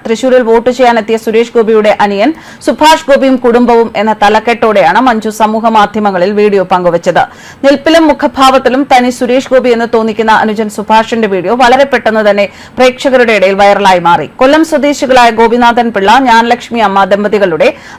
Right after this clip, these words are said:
നാല് മക്കളിൽ മൂത്ത പുത്രനാണ് സുരേഷ് ഗോപി. സുഭാഷ് ഗോപിയെ കൂടാതെ താരത്തിന് സനിൽ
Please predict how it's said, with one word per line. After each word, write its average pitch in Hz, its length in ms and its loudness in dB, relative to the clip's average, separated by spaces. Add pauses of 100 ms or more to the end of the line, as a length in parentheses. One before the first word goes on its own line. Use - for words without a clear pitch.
(140)
നാല് 311 320 4
മക്കളിൽ 285 420 2
മൂത്ത 262 280 0
പുത്രനാണ് 202 500 0
സുരേഷ് 175 300 -6
ഗോപി. 143 260 -4
സുഭാഷ് 240 380 0
ഗോപിയെ 247 280 0
കൂടാതെ 233 400 0
താരത്തിന് 214 360 0 (100)
സനിൽ 254 220 2